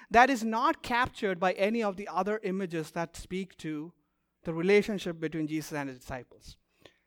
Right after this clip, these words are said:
And more than that, the vine's fruitfulness is seen where?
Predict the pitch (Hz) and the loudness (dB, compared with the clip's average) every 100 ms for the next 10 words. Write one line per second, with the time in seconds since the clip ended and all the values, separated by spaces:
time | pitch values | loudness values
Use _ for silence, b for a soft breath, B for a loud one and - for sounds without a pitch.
0 | b b 233 240 359 508 453 277 185 143 | b b 6 8 8 8 6 2 2 0
1 | 131 - - _ _ _ _ _ _ 180 | -2 -6 -10 _ _ _ _ _ _ -4
2 | 196 214 262 311 302 - - 330 403 - | 2 4 4 4 2 -2 -6 2 2 2
3 | - 277 180 202 - 214 208 - 226 220 | -2 0 2 0 -2 -2 -2 0 0 2
4 | 208 156 117 | 4 4 2